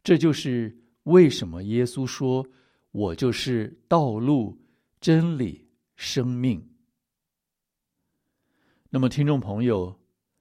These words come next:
知道怎么上天堂，就代表我们未来一定能够进天堂吗？不一定的。为什么呢？关键就在于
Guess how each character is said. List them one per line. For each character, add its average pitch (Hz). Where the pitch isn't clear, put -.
知 185
道 196
怎 123
么 117
上 151
天 165
堂， 110
就 160
代 160
表 110
我 101
们 101
未 147
来 104
一 123
定 156
能 113
够 131
进 127
天 147
堂 87
吗？ 131
不 151
一 90
定 107
的。 85
为 170
什 107
么 85
呢？ 113
关 135
键 127
就 110
在 120
于 87